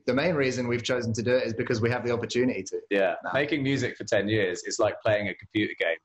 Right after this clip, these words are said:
Speaker 2: and you move up the levels and you unlock new people that you can join and play the game with. You know, you get to level, well, what are we on? Level ten, year ten.
Speaker 1: Yeah, yeah.
Speaker 2: You've unlocked Common, you've unlocked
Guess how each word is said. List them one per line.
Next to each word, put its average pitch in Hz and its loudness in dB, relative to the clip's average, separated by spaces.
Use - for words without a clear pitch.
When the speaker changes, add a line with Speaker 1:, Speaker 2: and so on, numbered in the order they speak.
Speaker 2:
and 92 -6
you 98 0
move 110 4
up 113 2
the 104 0
levels 98 0
and 95 -2
you 98 -2
unlock 107 2
new 110 4
people 123 0
that 101 -2
you 107 0
can 107 0
join 110 0
and 98 -6
play 113 2
the 107 -4
game 113 0
with. 113 0
You 101 -2
know, 87 0
you 110 2
get 120 0
to 104 0
level, 101 0
well, 90 2
what 95 2
are 85 0
we 95 2
on? 87 -2
Level 101 0
ten, 110 -2
year 123 4
ten. 113 0
Speaker 1:
Yeah, 117 0
yeah. - -6
Speaker 2:
You've 120 2
unlocked 123 0
Common, 107 -2
you've 104 2
unlocked 117 0